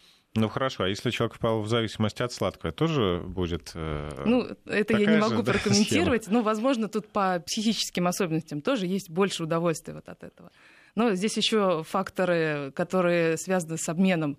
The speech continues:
Speaker 2: э, сахаров в организме, э, чувствительность к сладкому, потому что рецепторы на языке — это тоже, э, белки, которые кодируются генами, и тоже они бывают разные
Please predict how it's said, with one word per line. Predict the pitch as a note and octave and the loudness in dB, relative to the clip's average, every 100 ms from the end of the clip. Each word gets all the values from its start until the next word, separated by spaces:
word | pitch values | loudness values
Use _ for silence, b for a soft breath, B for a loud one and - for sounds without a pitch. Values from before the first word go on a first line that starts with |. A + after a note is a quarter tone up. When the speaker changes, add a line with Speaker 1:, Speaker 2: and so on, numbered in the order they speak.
| B B B | B B B
Speaker 2:
э, | D3 D3 C3+ C3+ C3+ - - | 0 0 0 -4 -6 -8 -10
сахаров | - F#3+ F3+ F3+ D4+ D4+ - | -4 -2 0 0 0 0 -4
в | A3+ F#3 | -12 -4
организме, | G3+ G3 G#3 G#3 G3+ F#3 E3+ D#3+ B B B | -2 0 2 2 0 -2 -2 -4 B B B
э, | - D#3+ D#3 C#3+ C#3+ | -2 0 2 0 0
чувствительность | G3 F#3 G3+ B3+ C4 A#3 - | -2 0 2 2 2 0 -2
к | - | -2
сладкому, | G3 F#3 F#3 E3+ D#3 | 0 0 -2 -6 -4
потому | E3 | -4
что | E3+ F3+ | -2 0
рецепторы | E3+ F3+ G#3+ - E3+ | 0 2 -2 -2 -2
на | E3 | 0
языке — | E3+ F3 F3 A#3 | -2 -2 0 0
это | F3 | 0
тоже, | G3 G3 F3 D3 B B | 0 2 0 -2 B B
э, | E3 | 0
белки, | E3+ F#3 F3+ G3+ | 2 2 0 -2
которые | F3+ F3 D#3+ | -2 -2 -2
кодируются | E3+ E3+ E3+ E3 - | -2 0 0 -2 -4
генами, | D#3 F#3+ A3+ F#3+ D#3+ D3 C#3 E3+ | -2 2 2 2 0 -2 -2 0
и | E3 | 0
тоже | F#3+ G3 F#3+ | 2 2 2
они | D#3+ D#3+ | 0 -2
бывают | D#3+ E3+ E3 E3 | -2 0 0 0
разные | D#3+ D#3 D#3+ D3+ D#3 | 0 -2 -4 -8 -10